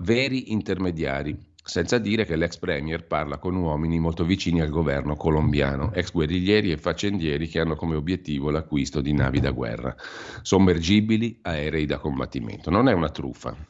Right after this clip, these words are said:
non è un incontro messo in piedi per incastrare l'uomo che ha guidato il più grande partito di sinistra dell'Occidente, perché D'Alema sta davvero trattando una commessa miliardaria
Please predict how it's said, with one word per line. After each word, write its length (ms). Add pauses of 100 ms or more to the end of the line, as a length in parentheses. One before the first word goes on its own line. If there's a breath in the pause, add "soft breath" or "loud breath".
non 180
è 60
un 120
incontro 500
messo 260
in 100
piedi 320
per 160
incastrare 640
l'uomo 400
che 120
ha 60
guidato 560 (300 loud breath)
il 100
più 160
grande 320
partito 460
di 100
sinistra 500
dell'Occidente, 800
perché 280
D'Alema 420
sta 300 (500 loud breath)
davvero 840 (100)
trattando 520
una 160
commessa 460
miliardaria 840